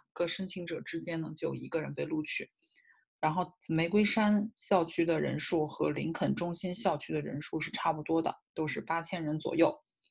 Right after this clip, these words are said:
两个校区呢都，都分别提供七十多个专业，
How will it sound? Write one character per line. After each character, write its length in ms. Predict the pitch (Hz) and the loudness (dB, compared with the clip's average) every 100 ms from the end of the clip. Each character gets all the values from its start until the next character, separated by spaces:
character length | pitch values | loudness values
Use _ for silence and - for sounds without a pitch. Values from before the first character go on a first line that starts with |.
| _ - _ - | _ -20 _ -2
两 220 | 170 135 | 0 2
个 80 | - | 2
校 240 | - 202 | 4 6
区 220 | 175 - | 4 2
呢 220 | 196 185 165 | 4 4 4
都， 180 | 175 175 - _ | 4 2 -6 _
都 100 | - | 4
分 300 | 185 185 226 | 4 6 6
别 200 | 220 147 | 8 6
提 240 | 151 - 156 | 4 0 0
供 240 | 160 160 | 0 -2
七 200 | 160 - | 0 0
十 100 | 160 | 2
多 160 | 160 151 | 2 2
个 80 | 151 | 2
专 260 | 160 160 | 0 0
业， 240 | 165 151 | 2 2